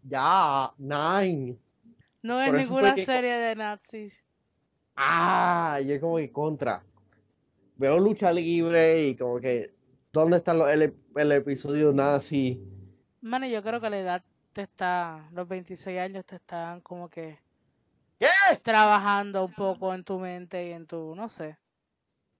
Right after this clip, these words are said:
Speaker 1: Pero vamos a hablar seriamente, o de lo que se puede hablar seriamente de esto. Mi nombre es
Speaker 2: Intentaremos.
Speaker 1: Manuel Pérez.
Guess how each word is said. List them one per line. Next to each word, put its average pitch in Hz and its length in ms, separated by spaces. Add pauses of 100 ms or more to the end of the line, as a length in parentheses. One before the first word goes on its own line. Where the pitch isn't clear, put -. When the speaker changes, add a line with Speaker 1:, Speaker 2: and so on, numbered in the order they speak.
(420)
Speaker 1:
Pero 170 220
vamos 151 300
a 165 80
hablar 151 240
seriamente, 151 760
o 113 320
de 113 140
lo 107 100
que 113 140
se 113 140
puede 127 160
hablar 127 220
seriamente 120 600
de 113 160
esto. 117 260
Mi - 40
nombre - 260
es 240 60
Speaker 2:
Intentaremos. 208 540
Speaker 1:
Manuel 127 240
Pérez. 139 340